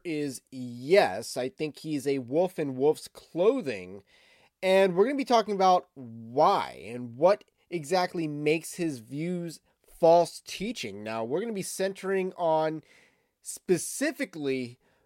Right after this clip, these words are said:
what he's famous for, and that's his Christian Zionism. That is where we're going to highlight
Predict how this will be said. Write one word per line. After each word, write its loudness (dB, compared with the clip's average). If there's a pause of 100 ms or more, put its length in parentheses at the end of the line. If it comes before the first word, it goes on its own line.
what 0
he's -6
famous -2
for, 0
and -6
that's -2
his 0 (180)
Christian -2 (240)
Zionism. -4
That 2
is -4
where 2
we're -6
going -2
to -12
highlight -2